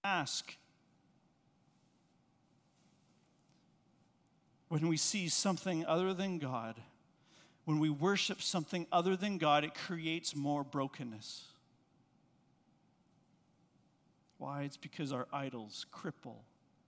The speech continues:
and hinder. They don't exalt Christ. So how do we name our idols? How do we know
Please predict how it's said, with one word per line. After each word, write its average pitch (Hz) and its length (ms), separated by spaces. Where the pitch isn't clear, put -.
and 131 140
hinder. 143 500
They 143 100
don't 143 220
exalt 127 520
Christ. - 600
So - 100
how 240 100
do 320 60
we 277 100
name 139 520
our 113 140
idols? 107 400
How 226 140
do 302 100
we 277 160
know 139 720